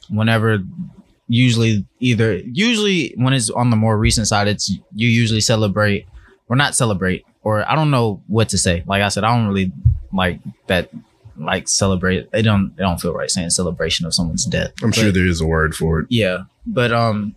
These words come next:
Speaker 1: I'll say
Speaker 2: To
Speaker 1: grieving.
Speaker 2: acknowledge the
Speaker 1: Yeah.
Speaker 2: anniversary of his death, yeah.
Speaker 1: Yeah,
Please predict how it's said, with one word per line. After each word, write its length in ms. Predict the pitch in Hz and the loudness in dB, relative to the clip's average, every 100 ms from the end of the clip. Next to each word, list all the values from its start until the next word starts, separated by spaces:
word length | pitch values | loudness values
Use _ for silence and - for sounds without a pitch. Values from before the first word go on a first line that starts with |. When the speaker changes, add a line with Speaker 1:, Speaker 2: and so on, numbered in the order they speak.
| _ - - 113 | _ -20 0 2
Speaker 1:
I'll 160 | 135 | 4
say 160 | 131 113 | 0 0
Speaker 2:
To 100 | 117 | 2
Speaker 1:
grieving. 160 | 120 | 2
Speaker 2:
acknowledge 460 | 101 113 117 110 92 | 2 2 2 0 0
the 180 | 101 101 | 0 0
Speaker 1:
Yeah. 60 | 101 | 0
Speaker 2:
anniversary 680 | 98 95 - 95 95 90 87 | 2 2 2 2 0 0 0
of 140 | 87 | 0
his 160 | 85 82 | 0 0
death, 280 | 85 80 80 | 0 0 0
yeah. 240 | 87 82 82 - _ | -2 0 -2 -8 _
Speaker 1:
Yeah, 440 | 120 107 98 95 | 2 2 0 -4